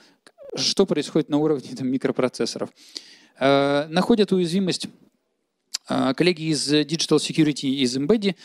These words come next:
э, м, э,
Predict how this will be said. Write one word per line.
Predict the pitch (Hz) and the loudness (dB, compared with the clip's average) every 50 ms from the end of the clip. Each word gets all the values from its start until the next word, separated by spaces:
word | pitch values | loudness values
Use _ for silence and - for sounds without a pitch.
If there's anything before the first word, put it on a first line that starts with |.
| - - - - - - _ _ - - | -20 -20 -20 -20 -20 -20 _ _ -8 -6
э, | 135 | -4
м, | 135 120 120 120 120 117 117 113 113 117 120 127 127 127 123 123 123 120 120 123 120 120 123 | -2 -2 -2 -2 -2 0 0 0 0 0 0 0 0 0 0 0 0 0 0 -2 -2 -2 -2
э, | 123 123 123 127 131 135 71 76 - | -2 -2 -4 -4 -4 -4 -4 -6 -6